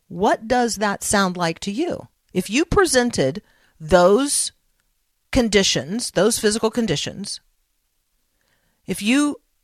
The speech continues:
rattled off that list of symptoms, what in our culture today would we say was wrong with your child? We would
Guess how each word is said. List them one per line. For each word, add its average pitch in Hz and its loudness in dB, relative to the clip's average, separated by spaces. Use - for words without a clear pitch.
rattled 214 6
off 220 6
that 214 0
list 208 -4
of 202 -8
symptoms, 214 -4
what 196 4
in 269 -2
our 233 4
culture 220 -4
today 185 -2
would 170 -6
we 190 -6
say 190 -2
was 156 -4
wrong 156 -6
with 160 -10
your 160 -10
child? 62 -12
We 208 -4
would 170 -2